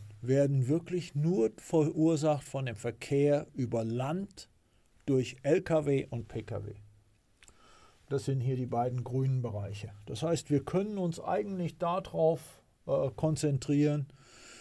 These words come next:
diese, äh, möglichst C O zwei frei zu machen. Und dann haben wir schon einen großen Fortschritt erzielt. Was ist das Besondere am Verkehr?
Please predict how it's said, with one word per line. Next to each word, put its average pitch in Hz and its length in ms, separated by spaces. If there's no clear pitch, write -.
diese, 185 560
äh, 139 320
möglichst 175 540
C 160 140
O 143 100
zwei 143 320
frei 131 280
zu 147 180
machen. 139 380
Und 143 140
dann 147 180
haben 143 200
wir 143 80
schon 139 200
einen 131 280
großen 131 400
Fortschritt - 500
erzielt. - 500
Was 214 220
ist 220 160
das 185 100
Besondere 170 800
am 127 200
Verkehr? 117 500